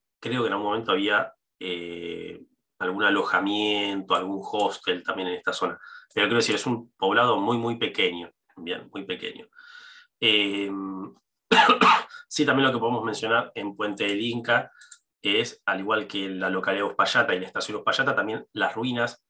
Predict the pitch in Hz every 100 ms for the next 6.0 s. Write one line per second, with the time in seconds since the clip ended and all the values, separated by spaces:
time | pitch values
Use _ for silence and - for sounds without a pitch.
0 | _ - 101 95 - - 104 104 101 95
1 | 101 131 139 120 127 - _ _ - 90
2 | 87 98 - 104 - - 92 101 101 92
3 | 87 85 - _ - - - _ _ _
4 | _ _ _ _ _ - 101 - 117 -
5 | 101 110 107 - 98 127 131 139 -